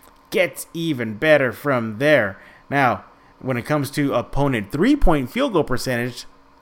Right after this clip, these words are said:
we know what the Spurs are. They rank ninth in the league. The Knicks come in at fourteenth, and that's actually tied.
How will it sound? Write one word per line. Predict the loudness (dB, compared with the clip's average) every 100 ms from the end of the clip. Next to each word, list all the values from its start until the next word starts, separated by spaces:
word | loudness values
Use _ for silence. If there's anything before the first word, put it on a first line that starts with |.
| _
we | -2
know | 2
what | 2
the | 0
Spurs | 0 2 2
are. | 2
They | 0 0
rank | 2 0 0
ninth | 0 0 -2
in | -6 -6
the | -2
league. | 0 0 -2 -12 -20 -20 -20 _ _ _ _ _ _ _
The | 0
Knicks | 6 6 6 2 -6
come | 0 0
in | 2
at | -2 -2
fourteenth, | -2 -2 4 6 6 4
and | -2
that's | -2
actually | -4 -4 -2
tied. | 0 0 -2